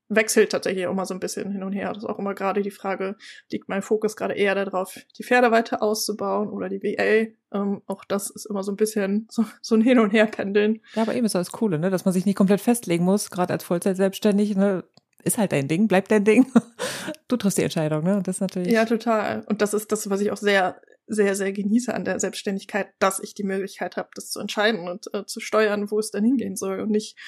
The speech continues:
Speaker 1: äh, der Chef kommt und sagt, "So, das liegt jetzt auf dem Tisch, hast, Tisch, hast du abzuarbeiten,
Speaker 2: Ganz
Speaker 1: ha-,
Speaker 2: genau.
Speaker 1: hast du abzuarbeiten, ob du willst oder nicht."
Speaker 2: Mhm.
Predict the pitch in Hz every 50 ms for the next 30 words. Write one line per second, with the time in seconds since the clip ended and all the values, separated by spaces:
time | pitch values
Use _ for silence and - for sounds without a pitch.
0 | - - - - - _ - 214 208 208 202 202 214 214 - - 214 220 226 214
1 | 214 - - 226 226 226 214 208 208 208 208 214 208 - 202 202 208 202 208 _
2 | _ 208 208 202 - 220 214 - 202 202 170 202 208 202 - 226 226 - 220 208
3 | - 233 - - - 240 247 - - - 233 220 - - - - - - 220 214
4 | 220 220 220 214 214 - 220 226 226 - 170 165 156 156 160 156 156 156 185 190
5 | 165 160 156 151 151 156 156 - 208 - - - - - - - - - 233 -
6 | 214 226 214 226 226 226 - 220 220 214 - 202 190 208 214 214 - - 196 196
7 | 190 196 214 262 294 - - - 190 185 185 185 190 196